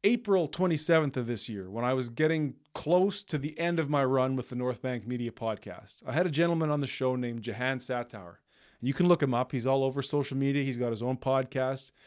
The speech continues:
Uh, he's on the internet. He's on his own website. God, I sound like I was about seventy-five years old there. He's on the internet, folks. Jahan Satower. You can look him up. He's based in the Barbados.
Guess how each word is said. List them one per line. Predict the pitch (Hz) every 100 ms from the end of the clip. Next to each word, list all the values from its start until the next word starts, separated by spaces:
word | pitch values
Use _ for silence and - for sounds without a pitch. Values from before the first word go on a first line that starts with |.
| - _ -
Uh, | 101
he's | 98 113
on | 120
the | 123
internet. | 123 131 131 131
He's | 117
on | 117
his | 113
own | 127
website. | 123 127 - 127 135 - - _ - _ _ _ _ _ -
God, | 104 98 92
I |
sound | 82 120 110
like | 107
I |
was | 107
about | 101 104 101 -
seventy-five | - 120 107 104 110 107 104
years | 101
old | 101 98
there. | 92
He's | 92 160
on | 202 226
the | 208 202
internet, | 214 165 131 107
folks. | - 123 123 -
Jahan | 120 123 147
Satower. | 151 143 135 135 110 95
You | 101
can | 104 113
look | 117
him | 113
up. | 92 -
He's | 113
based | 123 196 202
in | 208
the | 190
Barbados. | 151 139 143 - 156 127 135